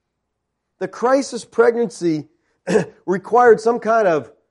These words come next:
resolution, so David determined to legitimize it. "Let's get Uriah back here. We'll straighten this whole thing all out." Then David said to Uriah, "Go down to your house,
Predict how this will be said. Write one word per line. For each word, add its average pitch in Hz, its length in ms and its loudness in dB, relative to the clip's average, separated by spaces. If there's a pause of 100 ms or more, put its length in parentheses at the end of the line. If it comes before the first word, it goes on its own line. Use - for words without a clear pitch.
(220)
resolution, 214 800 -2
so 160 180 -6
David 196 380 2
determined 190 480 0
to 165 220 -4
legitimize 139 840 -4
it. 226 160 -6
"Let's 196 200 -12
get 247 180 -16
Uriah 233 400 -4
back 175 300 -4
here. 170 320 -2 (920)
We'll 175 80 -8
straighten 214 340 -4
this 208 140 -6
whole 196 160 -8
thing 196 240 -10
all 170 220 -6
out." 95 200 -16 (1300)
Then 147 140 -10
David 240 260 4
said 254 140 0
to 254 60 -6
Uriah, 202 360 0
"Go - 120 -2
down 311 180 0
to 311 60 -4
your 277 100 0
house, 269 600 -6